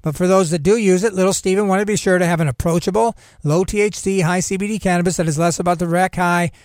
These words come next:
and more for people seeking the benefits of cannabis and cannabinoids like high C B D cannabis on the body and the mind. Ten percent of all profits from Van Zant will be given to the National Organization for Cannabis Legalization, otherwise known as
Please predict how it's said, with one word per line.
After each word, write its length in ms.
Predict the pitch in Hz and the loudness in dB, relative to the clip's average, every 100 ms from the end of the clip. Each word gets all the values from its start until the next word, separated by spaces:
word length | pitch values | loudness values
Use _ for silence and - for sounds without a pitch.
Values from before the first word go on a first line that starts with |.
| _ - | _ -6
and 80 | 151 | 0
more 180 | 180 | 0
for 120 | 180 160 | 0 0
people 240 | 180 180 | 2 2
seeking 260 | - 165 196 | 0 -2 -2
the 80 | |
benefits 420 | 165 170 160 180 - | 0 0 0 -2 -2
of 40 | |
cannabis 380 | 185 170 170 - | -2 0 0 -2
and 100 | 147 | -2
cannabinoids 480 | 151 170 160 160 160 | -2 0 0 0 -2
like 140 | 160 | -2
high 140 | 156 | -2
C 160 | 156 165 | -2 -2
B 100 | 156 | 0
D 100 | 156 | 0
cannabis 340 | 156 147 156 151 | -2 -2 -2 0
on 80 | |
the 60 | 156 | -2
body 220 | 135 131 | 0 0
and 80 | 147 | 0
the 40 | |
mind. 460 | 165 185 180 127 87 - - - | 0 0 0 -2 -6 -16 -20 -10
Ten 160 | - 175 | -6 -2
percent 260 | 180 208 | -2 0
of 60 | 185 | 2
all 140 | 190 | 2
profits 400 | 175 196 196 220 | 2 2 2 0
from 100 | 190 | -2
Van 240 | 165 180 180 | 0 0 2
Zant 320 | 165 208 190 | 0 0 -2
will 80 | 180 | -2
be 140 | 170 | 0
given 240 | 170 180 180 | 0 0 0
to 100 | 180 | 0
the 100 | 170 | 0
National 340 | 175 175 180 | 0 0 0
Organization 520 | 175 165 170 165 180 | 0 0 0 -2 -2
for 300 | 160 160 156 - _ _ _ _ | 0 2 0 -6 _ _ _ _
Cannabis 440 | - 160 160 151 | -4 -2 0 0
Legalization, 640 | 160 147 147 147 180 190 175 | -2 0 0 0 0 0 0
otherwise 360 | 165 156 151 | 0 0 0
known 260 | 147 147 147 | 2 2 2
as 260 | 143 139 | 0 -2